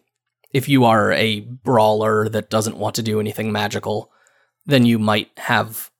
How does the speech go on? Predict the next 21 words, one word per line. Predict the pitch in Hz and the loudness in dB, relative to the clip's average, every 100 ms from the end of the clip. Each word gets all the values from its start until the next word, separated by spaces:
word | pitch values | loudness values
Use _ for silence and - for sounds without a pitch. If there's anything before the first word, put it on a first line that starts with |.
| - | -4
then | 127 | -2
probably | 113 113 107 110 107 | 2 2 0 -4 -4
mind | 101 107 117 | -2 0 0
is | 110 117 | -2 -2
your | 113 | 0
low | 107 101 | 0 0
stat | - 110 110 - - | 0 0 -2 -6 -8
and | 110 107 | -8 -6
you | 104 | -6
don't | 107 104 - | -4 -4 -6
have | - 104 | -4 -2
any | 104 107 | -2 -8
mind | 110 104 107 - | -6 -6 -6 -10
techniques. | - - - - - _ _ _ _ _ _ _ _ _ _ _ _ _ 117 | -10 -10 -14 -16 -18 _ _ _ _ _ _ _ _ _ _ _ _ _ -4
Um, | 104 - - - _ _ _ _ _ - | -2 -4 -12 -20 _ _ _ _ _ -4
so | 143 123 - - _ _ _ - | 0 2 0 -6 _ _ _ -14
there | 156 147 190 135 | -6 2 4 4
is | 131 139 123 107 | 4 4 2 0
our | - 120 110 107 - | 0 2 4 2 -2
general | 143 139 123 113 | 0 2 4 2
concept. | - 147 117 117 90 - | 0 0 2 2 0 -4